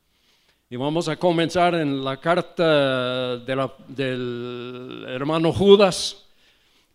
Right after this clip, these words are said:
Eh, si le cuesta un poco encontrarlo, busque el último libro de su Biblia y vaya una página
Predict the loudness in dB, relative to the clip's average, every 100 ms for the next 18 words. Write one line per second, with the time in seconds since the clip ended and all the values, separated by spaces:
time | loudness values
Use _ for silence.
0 | _ -8 -2 0 0 0 -2 -2 0 -2
1 | 2 2 2 2 4 6 6 6 4 2
2 | 2 2 2 2 2 2 2 4 4 4
3 | 4 4 4 2 2 6 6 4 0 2
4 | 4 4 4 4 4 2 2 0 0 -2
5 | 0 0 2 2 4 2 -2 -4 -6 0
6 | 2 4 6 6 6 4 2 2 0 0